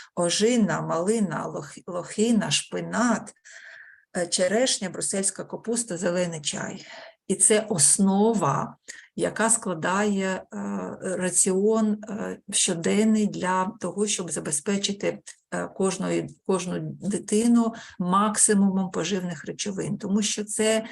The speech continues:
і, е, клітковина, і, е, фруктоза, і, е, ті самі поліфеноли, і вони не просто були в наших продуктах поліфеноли, в нашому продукті, е, Power Cocktail,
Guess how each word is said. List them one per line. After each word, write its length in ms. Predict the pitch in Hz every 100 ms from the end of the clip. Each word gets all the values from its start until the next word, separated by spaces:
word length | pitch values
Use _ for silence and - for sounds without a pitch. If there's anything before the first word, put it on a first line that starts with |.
| - - -
і, 380 | 214 233 247 240 - 226
е, 200 | 196 185
клітковина, 920 | 214 220 - 220 202 185 165 160 165 202 - - - _
і, 340 | 208 214 240 233 208
е, 160 | 185
фруктоза, 920 | 185 240 226 - 175 170 160 175 175 - - - _ _
і, 480 | 196 196 214 226 233 226
е, 220 | 185 185 -
ті 180 | - 233
самі 420 | - 214 220 208
поліфеноли, 1080 | 208 208 190 175 202 190 175 165 165 226 269 - - _ _
і 80 | 190
вони 320 | 196 202 214
не 100 | 202
просто 520 | 202 233 247 - 208 196
були 440 | 185 214 202 202
в 100 | 175
наших 400 | 165 160 - 202
продуктах 560 | - 185 175 190 170 -
поліфеноли, 680 | 196 170 151 202 202 302 254
в 60 |
нашому 360 | 196 180 185 180
продукті, 480 | 202 175 185 - 180
е, 140 | 175 - 175 170 170 175
Power 320 | 175 170 -
Cocktail, 520 | 208 - 175 160 -